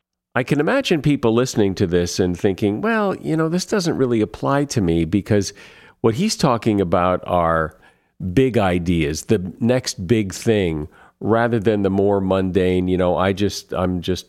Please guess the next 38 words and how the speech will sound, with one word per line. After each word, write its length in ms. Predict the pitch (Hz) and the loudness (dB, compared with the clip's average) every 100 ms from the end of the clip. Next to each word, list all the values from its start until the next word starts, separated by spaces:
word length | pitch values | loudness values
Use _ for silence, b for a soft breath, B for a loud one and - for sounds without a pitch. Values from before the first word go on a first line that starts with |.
| _ - | _ -2
selling 480 | 98 87 87 87 | 0 2 0 -2
what 160 | 80 85 | -2 0
I 160 | 80 80 | 0 -2
sell, 540 | - 139 113 95 90 | 0 2 2 2 0
and 300 | 82 80 78 | 0 -4 -4
there's 380 | 76 78 82 78 | -4 -4 -4 -4
a 100 | 80 | -2
lot 240 | 82 87 | 0 0
of 100 | 82 | 0
other 180 | 92 95 | 0 -2
people 360 | - 92 87 85 | -2 -2 -2 -2
who 120 | 90 | -2
do 160 | 87 | -2
the 120 | 85 85 | -2 -2
same 280 | 101 85 | -2 -2
thing. 240 | 80 127 104 | 0 0 0
It's 140 | 98 | 0
gonna 180 | 170 180 | 0 0
be 160 | 147 107 B B B - | -2 -4 B B B -6
hard 400 | 147 135 143 123 | 0 0 0 0
to 180 | 131 104 | -2 -2
capture 600 | - 143 127 - 131 110 | -2 -2 -2 0 0 0
people's 500 | - 120 113 107 104 | 0 0 2 0 0
attention 600 | 90 143 165 151 117 98 | -2 0 0 0 0 0
with 120 | 98 | 0
an 100 | 98 | 2
idea 420 | 95 95 101 95 | 0 0 0 0
that's 200 | 92 87 | -2 -2
been 200 | 92 113 | -2 0
around 380 | 107 123 147 139 | 2 2 2 0
a 40 | |
long 300 | 131 123 123 | 0 0 -2
time 500 | 101 120 113 113 110 | -2 0 2 2 0
and 260 | - 104 101 | 0 0 0
that 140 | 95 | -2
people 340 | - 110 107 101 | -2 -2 0 0
are 160 | 95 | 2
already 500 | 90 90 87 85 82 | 0 0 0 -2 -4